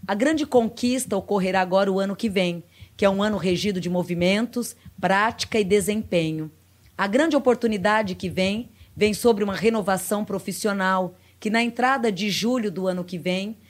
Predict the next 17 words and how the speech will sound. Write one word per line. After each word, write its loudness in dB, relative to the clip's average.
se -4
torna 2
muito 0
favorável. -2
A 0
tendência 0
não 0
é 0
de -6
casar 0
tão -4
cedo, 0
e -2
sim 0
de 0
projetar 0
caminhos -2